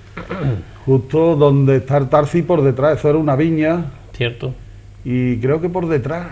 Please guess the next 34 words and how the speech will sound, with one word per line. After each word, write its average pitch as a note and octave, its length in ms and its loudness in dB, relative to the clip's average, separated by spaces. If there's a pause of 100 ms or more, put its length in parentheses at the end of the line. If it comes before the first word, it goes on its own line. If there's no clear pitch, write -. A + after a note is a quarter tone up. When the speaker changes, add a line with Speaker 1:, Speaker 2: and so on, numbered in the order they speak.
(140)
Speaker 1:
en C3+ 180 -4
esa D3+ 200 -6
foto E3 360 -2
o D#3 80 4
en C#3+ 100 2
otra, C#3 240 0
no, D3+ 140 2
en D3+ 100 0
otra E3 220 -2
se - 140 -6
ve D#3+ 100 -2
el D3 100 -4
cine D3 320 0
de A#2 280 -2
Caballero. B2 460 -4 (1120)
Es G#2+ 100 -10
donde C#3 240 0
yo C3+ 80 2
nací, C3 240 0
eso C3 200 0
era C#3 140 0
viña, A#2 380 -4
es G#2+ 60 -8
mi C#3+ 180 2
padre. A#2 360 -2 (1080)
Mi G#2+ 80 -6
padre C3 200 2
era, D3+ 300 2
era D3 160 2
como D#3 160 -2
mi C#3+ 160 2
Juan A#2 240 -2
Pedro, C3+ 360 0
¿eh? D3 100 0